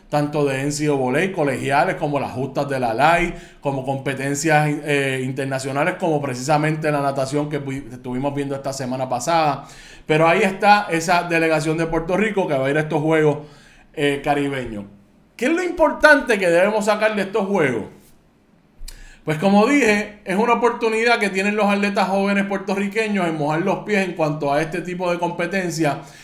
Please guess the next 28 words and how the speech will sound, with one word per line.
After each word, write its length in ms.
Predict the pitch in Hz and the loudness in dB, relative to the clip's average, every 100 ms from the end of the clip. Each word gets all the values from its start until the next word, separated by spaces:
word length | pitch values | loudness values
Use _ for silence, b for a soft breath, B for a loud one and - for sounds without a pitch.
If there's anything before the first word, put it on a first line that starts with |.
| B | B
y 100 | 151 | 0
los 140 | 160 151 | 0 0
formatos 680 | 175 165 165 185 202 202 | 0 0 2 2 2 -2
que 120 | 214 196 | -2 -2
se 180 | 196 | -2
dan 540 | 185 196 185 160 156 - - | 2 2 2 -4 -8 -18 -6
cuando 300 | - 147 143 | 2 2 2
son, 380 | 139 160 175 202 | -2 -2 -4 -6
eh, 920 | 196 170 165 156 151 147 143 143 143 - 143 | -2 2 2 4 4 4 2 0 -4 -6 -6
eh, 220 | 143 139 - | -6 -6 -12
eh, 460 | 143 135 131 127 123 | -8 -6 -4 -6 -4
torneos 560 | 147 143 180 175 143 151 - - - | -4 -2 -2 0 0 -4 -12 -20 -18
o 100 | 95 | -2
justas 600 | 151 165 - 135 - - | 0 0 -2 -4 -6 -12
o 60 | 101 | -4
juegos, 480 | 131 170 160 131 123 B B - | 0 2 2 0 -6 B B -14
o, 160 | 139 | -10
eh, 440 | 135 135 131 - - - | -8 -8 -8 -16 -16 -8
endosados 600 | 143 151 151 196 190 165 | -4 -2 2 4 4 2
por 180 | 165 151 | 0 -4
el 60 | |
Comité 340 | 147 139 131 143 | -2 -4 -4 0
Olímpico 340 | 160 156 165 | 0 0 -2
Internacional, 800 | 165 160 160 156 160 156 180 180 | -2 -2 -2 -2 -2 0 0 0
por 160 | 165 139 | -4 -6
el 60 | |
Comité 340 | 127 127 123 139 | -4 -4 -4 -4
Olímpico 640 | 147 151 156 151 143 151 | -4 -4 -4 0 -2 -4